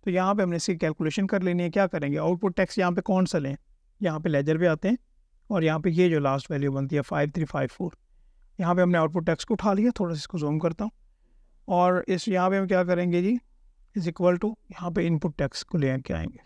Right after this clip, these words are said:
इनपुट टैक्स ये, ये लास्ट, ये वाली जो हमारे पास आ रहा है। अब यहाँ पे आप ये देख लें कि आउटपुट टैक्स क्या ब-, मतलब उसने जो सेल्स के through, क्या मतलब सेल्स के through उसने जो चा-, जो कलेक्ट किया है वो फ़ाइव थ्री फ़ाइव फ़ोर बनता है।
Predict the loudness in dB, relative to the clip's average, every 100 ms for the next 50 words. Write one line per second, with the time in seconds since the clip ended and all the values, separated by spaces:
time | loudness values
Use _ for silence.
0 | _ _ _ -14 -10 -4 -2 -2 0 2
1 | 2 2 0 0 -4 -2 0 0 0 0
2 | -2 -4 -6 -6 -8 -10 _ -20 _ _
3 | _ _ _ _ _ _ _ -20 _ _
4 | _ _ -2 2 4 4 4 2 2 0
5 | 2 0 0 0 2 2 0 -2 0 -2
6 | -2 -10 -14 _ _ _ _ _ _ 0
7 | 2 2 0 0 0 0 -2 -2 -2 -2
8 | 0 2 2 0 -6 -6 -10 -12 _ _
9 | -2 2 2 2 0 -2 _ _ _ -20
10 | _ _ _ _ _ _ -10 0 4 4
11 | 2 0 -2 0 -2 0 0 0 0 0
12 | 2 2 0 0 -2 2 2 2 0 0
13 | 2 0 0 0 0 -4 -2 -4 -4 -4
14 | -4 -6 -8